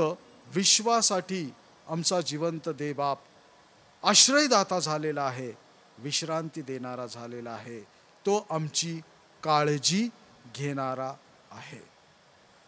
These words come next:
देव आमची काळजी घेत आहे, परंतु ही काळजी जशी देव आमची घेत आहे,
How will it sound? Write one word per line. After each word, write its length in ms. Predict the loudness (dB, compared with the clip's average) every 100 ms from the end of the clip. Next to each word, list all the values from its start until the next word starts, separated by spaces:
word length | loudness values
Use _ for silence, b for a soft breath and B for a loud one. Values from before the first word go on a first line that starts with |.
| -20 _ _ _ _ _ _ _ _ _ _ _ _ _ _ _ _ _ 4
देव 260 | 6 10
आमची 280 | 8 8 4
काळजी 400 | 6 6 6 4
घेत 260 | 2 2 6
आहे, 280 | 6 6 4 -2 -20 -20 -20 -20 -20 -20 -20 _ _ _ _
परंतु 640 | 6 6 4 0 0 0 -6 -20 -20 -20 -20 -20 -20 -20 _ _ _ _ _ _ _ _
ही 220 | 4 8
काळजी 640 | 8 8 8 8 4 0 -4 -10 -20 -20 -20 -20 -20 -20 -20 _ _ -20 -18 2
जशी 280 | 4 6 4
देव 300 | 6 8 8
आमची 460 | 8 4 4 2
घेत 360 | 2 2 2 4
आहे, 380 | 4 4 2